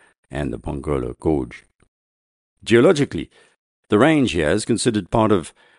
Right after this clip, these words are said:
a rifted volcanic margin, a monocline as they call it, and interestingly was also aligned with the Explorer Escarpment offshore Donning Maud Land in the Antarctic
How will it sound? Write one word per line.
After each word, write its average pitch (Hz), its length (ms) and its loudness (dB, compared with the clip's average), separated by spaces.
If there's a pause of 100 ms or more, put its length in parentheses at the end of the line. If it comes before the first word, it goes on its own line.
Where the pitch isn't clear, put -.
(140)
a 92 60 0
rifted 113 480 0
volcanic 95 560 0
margin, 85 580 -2
a - 60 -4
monocline 104 720 0
as 67 140 -12
they 73 80 -6
call 90 240 -2
it, - 100 -12 (320)
and 95 180 -2
interestingly 98 680 -2 (320)
was 80 160 -4
also 95 320 2
aligned 80 260 0
with 78 140 -8
the 80 180 -4 (220)
Explorer 147 680 2
Escarpment 135 880 0
offshore 113 520 2
Donning 110 440 2
Maud 107 300 2
Land 95 500 -2
in 92 140 -2
the 98 100 0
Antarctic 113 760 -6